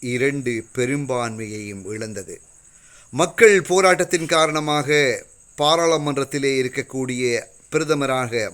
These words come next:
மஹிந்த ராஜபக்ச அவர் அந்த பதவியினை ராஜினாமா செய்திருந்தார். ஜனாதிபதியான கோட்டாபய ராஜபக்ச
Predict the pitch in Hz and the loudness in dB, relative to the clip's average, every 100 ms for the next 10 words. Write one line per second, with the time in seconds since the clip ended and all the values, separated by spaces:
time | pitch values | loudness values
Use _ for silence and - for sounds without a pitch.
0 | 110 127 147 139 123 123 120 123 123 - | -6 -4 -4 -2 -2 0 -2 -4 -4 -4
1 | 110 82 - - - - - 143 135 135 | -4 -6 -16 -20 -20 -20 -6 0 2 2
2 | 120 113 - _ _ - 131 127 127 113 | 2 -4 -14 _ _ -4 -4 0 0 0
3 | - - 139 143 135 127 123 113 110 123 | -4 -2 0 2 0 -2 -2 -4 -2 0
4 | 135 127 117 113 - 113 110 107 101 95 | 0 -4 -4 -4 -6 -6 -6 -8 -8 -10
5 | - _ _ _ 123 135 143 - 127 117 | -16 _ _ _ -2 0 0 -2 -2 -2
6 | 120 117 113 143 139 135 120 117 113 110 | -4 -4 -2 0 0 0 0 -2 -4 -4
7 | 110 107 - 117 | -6 -8 -8 -6